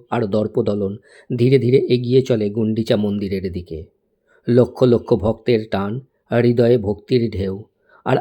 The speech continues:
আত্মার অন্তরে সেই মহামিলনের আকাঙ্ক্ষা, সব মিলিয়ে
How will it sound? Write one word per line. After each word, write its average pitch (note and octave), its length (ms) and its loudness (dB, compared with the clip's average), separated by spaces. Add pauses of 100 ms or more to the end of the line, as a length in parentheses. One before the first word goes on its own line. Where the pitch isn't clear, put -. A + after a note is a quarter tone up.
আত্মার B2+ 400 -2 (100)
অন্তরে B2+ 460 0
সেই B2+ 200 2
মহামিলনের A2+ 720 2
আকাঙ্ক্ষা, F#2+ 560 -8 (520)
সব C3 260 0
মিলিয়ে B2 400 4